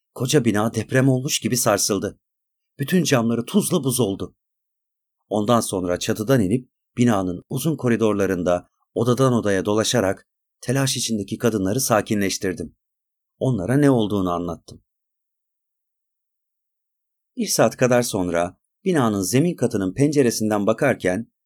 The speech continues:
yağmacıların kamplarında bir gürültünün koptuğunu duydum. Çığlıklar, bağırışlar duyuluyor, çok sayıda silahın sesi geliyordu.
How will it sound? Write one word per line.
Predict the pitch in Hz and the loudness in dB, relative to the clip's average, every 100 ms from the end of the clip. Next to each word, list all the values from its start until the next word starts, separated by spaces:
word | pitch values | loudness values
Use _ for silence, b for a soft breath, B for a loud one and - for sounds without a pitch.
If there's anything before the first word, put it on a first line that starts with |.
| _ | _
yağmacıların | 107 123 131 123 113 123 143 | -2 0 0 -2 0 0 0
kamplarında | 123 104 98 90 107 143 | 0 -2 0 -2 -2 0
bir | 143 | 0
gürültünün | 110 113 117 117 113 | 2 2 2 0 -2
koptuğunu | 104 90 - 92 82 | -2 -4 -2 -2 -2
duydum. | 90 82 82 - _ _ _ _ _ _ _ - | -2 -4 -8 -12 _ _ _ _ _ _ _ -6
Çığlıklar, | - 117 95 92 92 90 - _ _ _ | 0 2 0 0 0 0 -6 _ _ _
bağırışlar | 113 113 101 - 123 120 107 | 0 2 0 0 2 0 0
duyuluyor, | 98 85 92 95 - _ _ - | -2 -2 0 -2 -4 _ _ -8
çok | 170 - | -6 0
sayıda | 131 110 104 | 0 2 0
silahın | - 139 117 | 2 2 2
sesi | 147 135 123 107 | 2 2 2 2
geliyordu. | 101 95 92 87 92 | 2 2 2 -2 -8